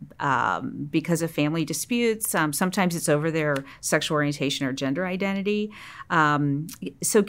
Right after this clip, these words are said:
it's, it's com-, I would say it's complicated. Um, the story of the, the runaway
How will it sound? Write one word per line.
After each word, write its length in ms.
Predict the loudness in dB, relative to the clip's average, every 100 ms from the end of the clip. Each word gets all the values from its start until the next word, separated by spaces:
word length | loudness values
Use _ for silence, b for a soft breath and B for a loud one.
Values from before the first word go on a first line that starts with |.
| 2
it's, 220 | 2 2 0
it's 240 | 0 0
com-, 260 | -2 2 4
I 80 | 6
would 100 | 4
say 140 | 6 4
it's 160 | 2
complicated. 920 | -2 0 0 0 -4 -4 -6 -8 -12 -4
Um, 400 | 2 2 4 2
the 80 | 0
story 380 | 0 2 2 2
of 160 | 2
the, 300 | 0 0 -2 B B B
the 140 | 2
runaway 680 | 4 4 4 4 4 4 4